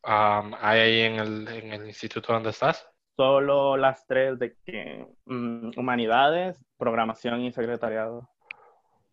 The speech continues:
Speaker 1: Wow, o sea que en las otras clases hay más de,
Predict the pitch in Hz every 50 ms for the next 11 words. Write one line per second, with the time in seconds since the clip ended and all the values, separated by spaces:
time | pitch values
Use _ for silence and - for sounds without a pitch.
0 | _ _ _ - 123 123 120 113 107 - 117 107 - - 123 127 127 123 123 120
1 | 113 110 - - 113 - - 120 110 - _ - 120 117 127 - - 151 139 131
2 | 120 117 113 117 113 110 110 110 110 113 107 104 104 101 101 104 -